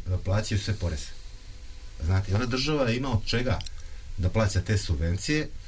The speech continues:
e, i prava država raspoređuje tamo gde treba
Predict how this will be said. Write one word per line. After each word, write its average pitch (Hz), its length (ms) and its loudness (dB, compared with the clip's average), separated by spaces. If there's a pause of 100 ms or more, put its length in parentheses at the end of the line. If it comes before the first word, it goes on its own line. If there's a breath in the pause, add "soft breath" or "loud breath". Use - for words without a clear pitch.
(320 loud breath)
e, 90 80 0 (420)
i 92 140 4
prava 135 280 0
država 123 640 2
raspoređuje 101 640 2
tamo 110 220 2
gde 95 140 2
treba 95 380 0